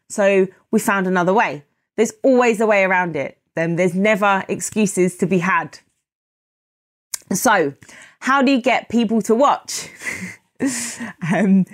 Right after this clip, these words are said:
just by pressing the button. It's helpful if you have a great title on your lives,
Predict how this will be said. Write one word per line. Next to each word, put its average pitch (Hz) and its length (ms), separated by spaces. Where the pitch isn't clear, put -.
just 247 160
by 254 100
pressing 220 340
the 185 60
button. 185 680
It's - 220
helpful 262 800
if - 240
you 208 140
have 175 400
a 170 100
great 196 480
title 220 720
on 202 160
your 190 140
lives, 196 520